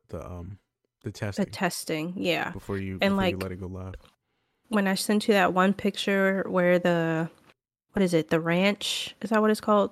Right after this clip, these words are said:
Speaker 2: The
Speaker 1: Mm-hmm.
Speaker 2: ranch. It's just full of wool.
Speaker 1: Oh, yeah.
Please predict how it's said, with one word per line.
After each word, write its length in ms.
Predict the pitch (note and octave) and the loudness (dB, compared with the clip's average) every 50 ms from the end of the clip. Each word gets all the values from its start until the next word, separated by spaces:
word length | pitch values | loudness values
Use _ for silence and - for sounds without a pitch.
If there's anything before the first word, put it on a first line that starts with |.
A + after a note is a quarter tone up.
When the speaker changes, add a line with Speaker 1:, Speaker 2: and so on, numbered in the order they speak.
| _ - | _ 0
Speaker 2:
The 60 | G3+ | 2
Speaker 1:
Mm-hmm. 60 | G3 | 4
Speaker 2:
ranch. 400 | F#3+ F#3+ F#3+ F#3+ - - - - - - - - - _ _ _ _ _ _ _ _ _ _ _ _ _ _ _ | 4 4 4 2 0 -2 -4 -4 -8 -16 -20 -20 -20 _ _ _ _ _ _ _ _ _ _ _ _ _ _ _
It's 160 | - B3+ A#3 - | 4 4 6 6
just 280 | - A#3 A#3 - - | 4 4 4 4 -2
full 480 | - - - - - - C4 C4 C4 B3 | -4 -4 -10 -2 6 8 8 10 12 10
of 120 | A#3 A3 G#3+ | 8 8 8
wool. 520 | G#3+ A3+ B3+ C4 A#3+ - - - - - - _ _ _ _ - | 6 6 8 8 6 4 2 0 -2 -4 -8 _ _ _ _ -14
Speaker 1:
Oh, 140 | - G#2 G#2+ | -10 -10 -10
yeah. 260 | G2+ F#2+ G2 G2 F#2+ | -8 -8 -10 -10 -10